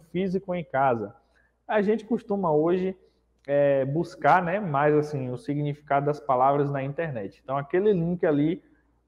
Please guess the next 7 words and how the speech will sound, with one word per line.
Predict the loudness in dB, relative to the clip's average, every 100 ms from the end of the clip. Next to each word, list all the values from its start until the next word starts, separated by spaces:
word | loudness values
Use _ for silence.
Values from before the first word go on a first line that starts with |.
| _
foi | 2 4
aonde, | 6 4 2 0 -2 -6 -12 _ _ _ _ _
foi | 4 6
onde | 6 6 4 -2 -6 -16 -20 _ -2
eu | 0 0
consegui | 0 -2 -2 -4 -2 -2 -2 -6
encontrar | -8 -4 -4 4 6 6 4